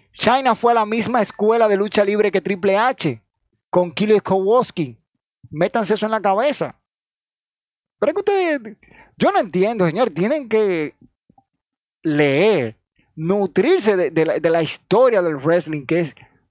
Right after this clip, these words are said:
muy interesante, muy extensa en todo ese aspecto. Y que son cosas que dejan, dejan mucho que decir.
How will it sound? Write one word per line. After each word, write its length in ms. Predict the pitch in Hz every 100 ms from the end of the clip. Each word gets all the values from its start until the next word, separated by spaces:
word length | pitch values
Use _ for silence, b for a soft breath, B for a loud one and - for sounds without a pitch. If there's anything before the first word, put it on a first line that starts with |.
| _
muy 540 | 143 147 160 240 277
interesante, 580 | 220 185 165 156 165 160
muy 540 | 147 143 165 247 277 208
extensa 1080 | 147 - _ - 233 208 139 - 127 - _ _ _ _ _ _ _ _
en 200 | - 139
todo 480 | 113 180 180 151 143 -
ese 180 | 147
aspecto. 500 | 139 - 160 - _ _ _ _ _ _ _ _ _ _ _ _
Y 120 | 143
que 120 | 135
son 140 | 135 160
cosas 260 | 185 170
que 100 | - 156 165
dejan, 380 | 156 165 180 - _ _ _ _ -
dejan 280 | 185 190
mucho 240 | 208 214 185
que 100 | 160
decir. 380 | 143 - 131